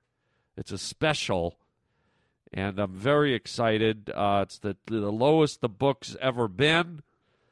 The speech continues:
It's as cheap as we could get it, uh, working with the folks at Apple.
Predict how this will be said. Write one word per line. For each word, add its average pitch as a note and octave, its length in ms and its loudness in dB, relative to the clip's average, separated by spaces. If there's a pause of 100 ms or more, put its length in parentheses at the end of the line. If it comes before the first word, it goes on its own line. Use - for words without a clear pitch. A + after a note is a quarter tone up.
(220)
It's G#2+ 220 -8
as G#2 140 -6
cheap - 400 -4
as A#2 120 -4
we C3 140 -2
could G#2 240 -10
get C3 240 4
it, F3 220 2 (160)
uh, A2 680 2
working A#2+ 460 -2
with A#2+ 180 -4
the G#2+ 100 -6
folks B2+ 380 -2
at A2+ 140 -2
Apple. D#3+ 580 0